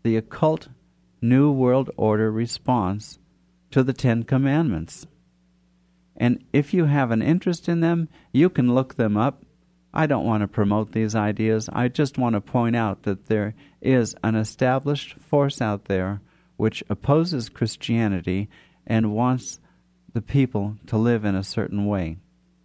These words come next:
And that is control in one way or another. One idea in these Georgia Guidestones is that the world population is to be maintained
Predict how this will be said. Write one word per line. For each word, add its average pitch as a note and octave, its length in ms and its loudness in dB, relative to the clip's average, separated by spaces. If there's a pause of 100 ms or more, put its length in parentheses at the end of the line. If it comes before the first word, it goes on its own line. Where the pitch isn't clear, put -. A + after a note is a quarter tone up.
(1120)
And G#2+ 420 0 (1040)
that A#2 300 2
is A#2+ 180 0
control A#2 540 2
in G2+ 140 0
one G#2+ 180 0
way A2+ 180 0
or G#2+ 80 -2
another. G#2 480 -2 (800)
One B2 300 4
idea C3+ 580 2 (220)
in C#3+ 180 2
these B2 300 2
Georgia A2+ 400 0
Guidestones G#2 920 -4 (440)
is A#2 440 0 (100)
that G#2 220 -2
the G#2 100 0
world C#3+ 560 0
population C3 880 -2
is G2 180 -2
to - 160 -8
be F#2+ 260 -4
maintained A#2 880 0